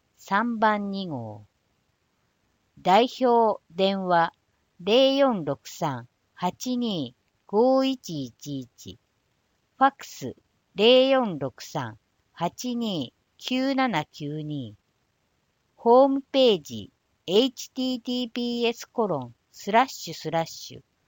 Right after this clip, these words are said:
ダブリューダブリューダブリュードットシーアイティーワイドットエイチエーディーエーエヌオードットケーエーエヌエージーエーダブリューエードッ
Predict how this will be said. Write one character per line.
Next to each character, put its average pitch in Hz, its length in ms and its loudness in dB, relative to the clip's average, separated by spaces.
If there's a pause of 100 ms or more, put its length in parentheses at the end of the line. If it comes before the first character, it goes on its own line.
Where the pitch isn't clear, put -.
(360)
ダ 165 140 2
ブ 226 140 0
リ 262 100 -2
ュ 269 140 0
ー - 20 -2
ダ 240 140 4
ブ 240 160 -2
リ 240 80 -4
ュ 240 140 0
ー - 20 -6
ダ 240 160 2
ブ 208 100 -2
リ 175 80 -4
ュ 143 140 -2
ー - 20 -8
ド 127 140 -8
ッ 120 60 -14 (140)
ト 123 220 -8 (260)
シ 254 500 -4
ー 254 60 6
ア 233 60 6
イ 165 140 0
テ - 160 -10
ィ 208 140 -4
ー 220 40 -2
ワ 220 140 2
イ 165 100 -4
ド 131 140 -8
ッ - 40 -12 (200)
ト 120 180 -12 (760)
エ 214 180 4
イ 262 60 -2
チ 254 280 -2
エ 202 160 2
ー 151 60 -6
デ 170 100 -6
ィ 226 220 -2
ー 226 40 2
エ 196 240 0
ー 147 120 -6
エ - 20 -4
ヌ 208 200 -4
オ 202 220 -2
ー 131 40 -6
ド 123 120 -10
ッ 113 60 -12 (180)
ト 120 180 -10 (520)
ケ 247 100 0
ー 254 40 6
エ 247 420 4
ー 139 180 -2
エ 165 60 -6
ヌ 208 180 -6
エ 202 240 0
ー 135 80 -6
ジ 175 140 -10
ー 220 320 -2
エ - 20 2
ー 147 60 -2
ダ 175 160 -2
ブ 190 100 -4
リ 226 160 -2
ュ - 20 -2
ー 214 180 0
エ - 20 0
ー 151 40 -4
ド 123 140 -10
ッ - 40 -14